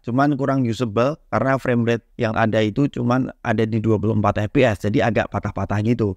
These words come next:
Kemudian untuk mode S D R videonya juga cuman ada di four K tiga puluh F P S aja, karena di enam puluh F P S belum bisa aktif H D R videonya. Memang dynamic range-nya di H D R video lumayan meningkat ya, ketimbang teman-teman tidak mengaktifkan.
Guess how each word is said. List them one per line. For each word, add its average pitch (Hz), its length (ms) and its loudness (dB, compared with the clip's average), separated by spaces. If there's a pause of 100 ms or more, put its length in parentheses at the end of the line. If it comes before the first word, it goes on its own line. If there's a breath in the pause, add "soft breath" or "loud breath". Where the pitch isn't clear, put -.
(160)
Kemudian 156 400 2
untuk 180 240 0
mode 156 480 0
S 147 160 -6
D 147 160 2
R 131 80 0
videonya 135 720 0 (160)
juga 120 320 0 (300)
cuman 135 160 2
ada 127 240 2
di 120 80 0
four 123 240 0
K 131 160 0
tiga 117 320 2
puluh 120 240 -2
F 120 80 -4
P - 160 -4
S 117 160 -4
aja, 117 560 0
karena 120 320 0
di 123 160 -2
enam 117 160 2
puluh 110 260 0
F 104 60 -8
P 120 160 0
S 151 240 0
belum 113 320 0
bisa 107 240 2
aktif 160 480 -2
H 107 160 -2
D - 80 2
R 107 160 0
videonya. 113 480 2 (240)
Memang 170 320 2
dynamic 135 320 2
range-nya 143 320 0
di 131 160 0
H 113 160 -2
D 123 80 -2
R 120 160 0
video 131 480 0
lumayan 131 480 2
meningkat 127 480 2
ya, 123 240 0
ketimbang 113 480 0
teman-teman 113 320 0
tidak 107 240 0
mengaktifkan. 107 640 -2